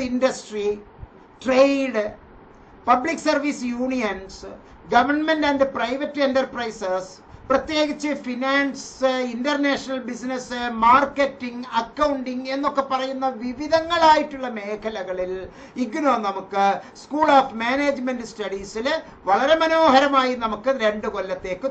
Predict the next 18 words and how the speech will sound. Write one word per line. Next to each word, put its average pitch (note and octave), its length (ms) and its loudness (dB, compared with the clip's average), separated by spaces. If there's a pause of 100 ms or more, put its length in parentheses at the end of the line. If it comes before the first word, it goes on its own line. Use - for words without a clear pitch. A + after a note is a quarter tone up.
തരുന്നു. D#3+ 320 -8 (580)
ഈ E4 120 2
ഒരു F4+ 180 4
ഇഗ്നോയുടെ D#4 760 2
പാറ്റേണിന്റെ C#4+ 680 2
എല്ലാം C4+ 720 2
തന്നെ B3+ 160 -2
പ്രത്യേകത, A3 640 -6 (340)
നിങ്ങൾ C4 500 0 (200)
രണ്ട് C#4 220 0
കൊല്ലത്തെ C#4 420 0
ഈ C#4 160 -2
ഒരു C4 160 4
എം A3+ 260 -4
കോം C4+ 240 2
പഠിക്കുന്ന B3 520 -4
ഒരു B3+ 200 4
വിദ്യാർത്ഥി, C4+ 580 2